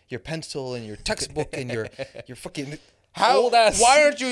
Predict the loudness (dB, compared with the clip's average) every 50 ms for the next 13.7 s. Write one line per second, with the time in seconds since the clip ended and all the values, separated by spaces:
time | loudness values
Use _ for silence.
0 | -2 2 4 4 4 4 4 4 4 4 2 2 2 0 -2 -6 -6 -4 -4 -2
1 | 0 2 2 4 4 4 4 4 2 0 0 -2 -4 -6 -4 -2 0 2 2 2
2 | 2 2 4 4 4 2 -2 -2 2 4 4 6 6 6 6 6 6 6 6 6
3 | 4 2 -2 -4 -4 0 2 2 4 2 2 2 0 -2 -2 -4 -6 -6 -2 0
4 | 0 0 0 -2 -4 -2 0 0 0 0 -2 -4 -4 -2 0 0 0 -2 -4 -8
5 | -4 0 0 2 2 2 2 4 4 4 4 4 2 -2 -2 -2 -2 -2 0 0
6 | 2 2 4 4 2 2 2 0 0 0 0 0 0 2 2 2 2 -2 -6 -10
7 | -4 0 2 4 4 4 2 -2 -10 -10 -2 2 4 4 4 4 0 -2 -4 -4
8 | -4 -4 -6 -10 -4 -2 -2 -2 -2 -4 -14 -16 -14 -12 -10 -10 -4 0 2 4
9 | 4 4 4 4 2 2 4 4 4 6 6 6 4 4 0 0 2 2 2 4
10 | 4 6 6 6 6 6 4 0 -6 -8 -8 -6 -2 0 2 2 2 0 -2 -6
11 | -8 -12 -12 -12 -8 -6 -4 -2 -2 -2 -2 -2 -2 -2 -2 0 0 -2 -2 -2
12 | -4 -10 -8 -4 -2 -2 -2 -2 -6 -10 -12 -12 -12 -12 -12 -12 -14 -6 _ 2
13 | 4 4 4 2 0 -4 -4 -2 0 0 0 0 -2